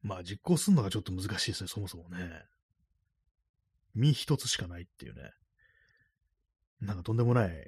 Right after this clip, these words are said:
ね、核爆弾とか持ってるわけでもないですし、ね、核爆弾とか使ったら全然巻き込んじゃうじゃんって感じですけどもね。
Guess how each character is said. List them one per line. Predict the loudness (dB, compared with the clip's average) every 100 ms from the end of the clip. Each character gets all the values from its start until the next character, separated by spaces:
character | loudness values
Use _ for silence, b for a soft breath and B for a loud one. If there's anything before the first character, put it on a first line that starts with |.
| -20 -18
ね、 | -6
核 | 0 6
爆 | 6 6
弾 | 2
と | -4
か | -2
持 | -2
っ |
て | 0 -2
る | -2 -6 -8
わ | -8
け |
で | -8
も | -6
な | -6 -6
い |
で | -10
す | -14
し、 | -14 -16 -16
ね、 | -14
核 | -8 0
爆 | 2 2 -2
弾 | -4
と | -6
か | -12
使 | -12
っ | -8
た | -8
ら | -8 -10 B B B B -8
全 | -2
然 | 0 0
巻 | -2 0
き |
込 | 0
ん |
じ | 0
ゃ |
う | -6
じ |
ゃ | -12
ん |
っ |
て | -12
感 | -10 -10
じ |
で | -12
す | -14
け |
ど | -18
も | -16 -18 -14
ね。 | -16